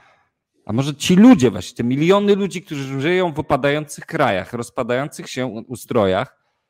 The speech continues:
to ci ludzie zdecydują, że Bitcoin będzie światową walutą. I ta recesja, której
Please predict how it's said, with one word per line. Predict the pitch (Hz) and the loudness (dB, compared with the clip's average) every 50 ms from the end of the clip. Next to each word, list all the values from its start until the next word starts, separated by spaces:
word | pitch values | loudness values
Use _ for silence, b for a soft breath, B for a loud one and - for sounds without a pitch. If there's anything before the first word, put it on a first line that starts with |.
| _ _ _ _ _ _ _ _ _ | _ _ _ _ _ _ _ _ _
to | _ 131 | _ -10
ci | 127 - - - 285 302 | -10 -8 -2 0 2 2
ludzie | 294 277 202 135 139 135 | 2 2 0 0 -2 -4
zdecydują, | 120 117 131 120 - 139 123 123 131 127 120 110 110 | -2 -4 -4 -4 -4 -8 -4 -2 -2 0 -2 -4 -6
że | 104 113 | -8 -10
Bitcoin | 98 101 120 110 _ - 107 98 | -8 -8 -10 -10 _ -12 -12 -8
będzie | 92 95 92 147 165 - _ _ 107 | -8 -10 -10 -10 -16 -18 _ _ -16
światową | 98 - - 104 - - 107 98 101 95 | -14 -10 -12 -10 -8 -8 -8 -8 -10 -8
walutą. | 90 101 95 92 90 - - 87 90 _ _ _ _ _ _ _ - _ _ _ _ _ _ _ b b b b b b b | -8 -8 -8 -8 -10 -12 -16 -20 -20 _ _ _ _ _ _ _ -20 _ _ _ _ _ _ _ b b b b b b b
I | - | -10
ta | - - 170 | -4 -2 -2
recesja, | 165 175 170 - - 254 269 254 - 202 170 | 0 -2 -4 -2 0 0 0 0 0 0 -2
której | 147 - - 170 170 165 156 139 | -2 -4 -6 -2 0 0 -2 -2